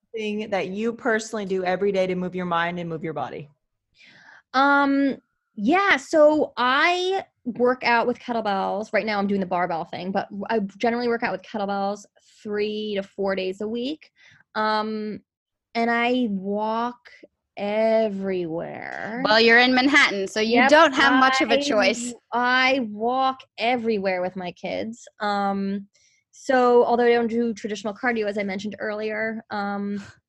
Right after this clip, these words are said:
Speaker 3: <laughs>
Speaker 2: I've really learned to save my energy for certain things.
Speaker 3: <laughs>
Speaker 2: And, uh, I also meditate. So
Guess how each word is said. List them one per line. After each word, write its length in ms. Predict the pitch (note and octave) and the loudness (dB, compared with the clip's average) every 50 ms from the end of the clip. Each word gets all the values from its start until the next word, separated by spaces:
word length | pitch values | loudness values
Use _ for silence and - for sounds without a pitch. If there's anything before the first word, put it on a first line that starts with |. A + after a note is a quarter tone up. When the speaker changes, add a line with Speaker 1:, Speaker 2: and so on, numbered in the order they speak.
| _ _ | _ _
Speaker 3:
<laughs> 400 | _ _ _ _ _ _ _ - | _ _ _ _ _ _ _ -4
Speaker 2:
I've 160 | A3 G#3+ G3 | -4 -2 -2
really 200 | G#3+ A3 A3 A3 | 0 0 0 0
learned 460 | G#3 G3 G3+ G3+ G3 G3+ G#3 G#3+ G#3 G3+ | 0 -2 -4 -2 -2 -4 -4 -6 -8 -10
to 100 | - G3 | -14 -14
save 340 | G3 - G#3 G3 G3 G3+ G3 | -10 -6 -2 -2 -2 -2 -2
my 120 | G3+ F#3+ | -4 -6
energy 360 | - G3 G3 G3+ G3+ G#3 G#3+ | -6 -6 -6 -4 -4 -6 -8
for 140 | G3+ - A3+ | -8 -8 -10
certain 320 | G3 - A#3 - G#3+ A#3+ | -10 -10 -8 -8 -8 -8
things. 460 | A3+ B3+ B3+ B3+ C4 C#4 D4+ D4 _ _ _ _ - | -6 -6 -6 -6 -6 -8 -8 -10 _ _ _ _ -8
Speaker 3:
<laughs> 60 | A#3+ - - A3 G#3+ - _ _ - | -6 -4 -6 -6 -8 -14 _ _ -4
Speaker 2:
And, 540 | A#3+ A#3 A#3 A3+ A3+ A3 A3 A3 G#3+ G#3+ G3+ G3 - - _ _ | -2 0 0 0 0 0 -2 -2 -4 -6 -8 -10 -14 -20 _ _
uh, 440 | - G#3+ G#3 G#3 G#3 G3+ G#3 G#3 A3 A3 A3+ - _ _ _ _ _ _ _ _ _ _ _ _ _ _ - | -6 -4 -2 -2 -2 -2 -2 -4 -4 -6 -10 -14 _ _ _ _ _ _ _ _ _ _ _ _ _ _ -8
I 80 | - A3+ - | -6 -4 -4
also 280 | - A#3+ C4 C4+ D#4+ D4+ | -4 -4 -4 -4 -6 -6
meditate. 580 | C#4 C4+ D4 E4 D#4+ - G3 - C#2 - - _ | -4 -4 -6 -8 -8 -8 -8 -8 -8 -10 -16 _
So 460 | _ - - A3 G#3+ G#3+ G#3+ G#3+ G#3 | _ -10 -8 -6 -6 -6 -6 -8 -8